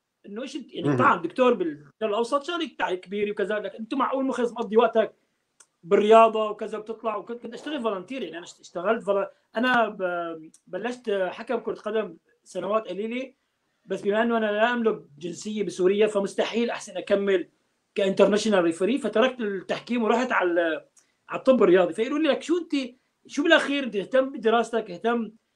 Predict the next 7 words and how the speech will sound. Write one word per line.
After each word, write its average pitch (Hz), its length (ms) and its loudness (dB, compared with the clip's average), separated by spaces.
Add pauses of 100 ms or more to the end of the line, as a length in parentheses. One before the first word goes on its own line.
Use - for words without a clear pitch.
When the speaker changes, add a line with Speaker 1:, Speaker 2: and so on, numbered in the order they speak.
(180)
Speaker 1:
فكان 302 300 0
في، 254 200 -6 (280)
كان 254 160 -2
في 240 200 0
رفيق، 269 340 0
رفيقي 233 560 -4 (220)
دايمًا 247 360 4